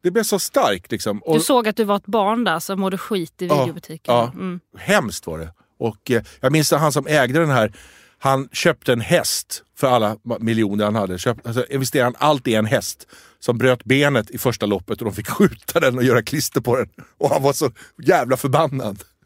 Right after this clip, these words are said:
Speaker 2: Göra klister?
Speaker 1: Ja, men det heter så när man, man, det är en sån här gammal sägning i, i tecknade filmer när hästar dör så gör man klister av dem.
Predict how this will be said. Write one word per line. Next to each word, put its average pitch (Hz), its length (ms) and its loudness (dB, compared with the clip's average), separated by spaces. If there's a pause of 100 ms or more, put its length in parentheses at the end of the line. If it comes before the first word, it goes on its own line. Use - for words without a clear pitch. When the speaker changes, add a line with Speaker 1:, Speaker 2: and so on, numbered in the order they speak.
(400)
Speaker 2:
Göra 226 220 0
klister? - 720 -2
Speaker 1:
Ja, 135 80 2
men 135 100 2
det 135 80 6
heter 123 380 2
så 101 140 -2
när 98 80 -4
man, 107 140 2 (440)
man, 131 300 -2
det 135 140 -2
är - 40 4
en 135 60 0
sån 151 80 2
här 120 80 0
gammal 120 280 2
sägning 117 360 2
i, 113 160 -2
i 131 60 -6
tecknade 117 340 0
filmer 120 400 0
när 104 240 -2
hästar 117 320 -4
dör 101 120 0
så 98 120 -6
gör 98 60 -2
man 95 140 -6
klister 92 380 -6
av 76 120 -10
dem. 69 140 -18